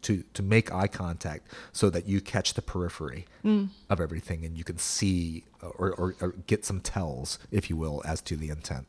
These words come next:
Speaker 1: of,
Speaker 2: Oh,
Speaker 1: of the,
Speaker 2: interesting.
Speaker 1: of the person across
Speaker 2: Are you
Speaker 1: from you.
Speaker 2: looking at pupil dilation and, and all
Speaker 1: I don't
Speaker 2: that
Speaker 1: wanna take
Speaker 2: too?
Speaker 1: it that far. My, my
Speaker 2: <laughs>
Speaker 1: eyesight sucks.
Speaker 2: Okay.
Speaker 1: I just, I just found out that I'm now, I'm not only nearsighted, but I'm farsighted as well.
Speaker 2: Oh, fun.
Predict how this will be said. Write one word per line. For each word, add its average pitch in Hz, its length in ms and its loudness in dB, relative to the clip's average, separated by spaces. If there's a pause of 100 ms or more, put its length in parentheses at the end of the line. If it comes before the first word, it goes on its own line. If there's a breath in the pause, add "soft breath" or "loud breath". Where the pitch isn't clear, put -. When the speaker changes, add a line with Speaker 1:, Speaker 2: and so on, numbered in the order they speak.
(100)
Speaker 1:
of, 67 80 -8 (200)
Speaker 2:
Oh, 220 120 0
Speaker 1:
of 220 60 2
the, 208 60 0
Speaker 2:
interesting. 214 320 0
Speaker 1:
of - 40 -2
the 170 60 2
person 165 200 2
across - 220 -4
Speaker 2:
Are 196 60 12
you 220 120 12
Speaker 1:
from 202 40 10
you. 214 40 12
Speaker 2:
looking 196 260 12
at - 100 0
pupil - 260 0
dilation 180 840 2
and, 180 240 0
and 180 160 0
all 180 80 0
Speaker 1:
I - 40 2
don't 120 80 8
Speaker 2:
that - 40 6
Speaker 1:
wanna 69 100 0
take - 180 0
Speaker 2:
too? - 60 2
Speaker 1:
it - 20 -2
that 82 180 2
far. 69 240 -2
My, 113 200 12 (140)
my 139 180 12
Speaker 2:
<laughs> - 20 2
Speaker 1:
eyesight 110 420 10
sucks. - 640 8
Speaker 2:
Okay. - 340 10
Speaker 1:
I 135 80 12
just, - 340 10
I 123 100 8
just 127 180 8
found 123 240 12
out 127 180 12
that 107 140 12
I'm 104 480 6
now, 104 380 10
I'm 98 340 6
not 107 160 10
only 104 180 6
nearsighted, 95 600 6
but 87 120 2
I'm 82 120 -2
farsighted 73 540 0
as 78 140 -6
well. 95 180 2
Speaker 2:
Oh, 214 120 6
fun. 143 400 0